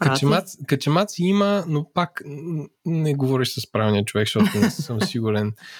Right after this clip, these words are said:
Speaker 1: не съм тествал много и пак не съм сигурен дали тези качамаци ги бъркат с, а, KitchenAid или просто купуват прахче качамак, които знаем,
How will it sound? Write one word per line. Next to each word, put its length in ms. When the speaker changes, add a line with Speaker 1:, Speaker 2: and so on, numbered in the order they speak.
Speaker 1:
не 480
съм 440
тествал 340
много 320
и 140
пак 220
не 80
съм 200
сигурен 380
дали 220
тези 220
качамаци 500
ги 100
бъркат 400
с, 120
а, 40
KitchenAid 1000
или 300
просто 360
купуват 400
прахче 320
качамак, 440
които 240
знаем, 320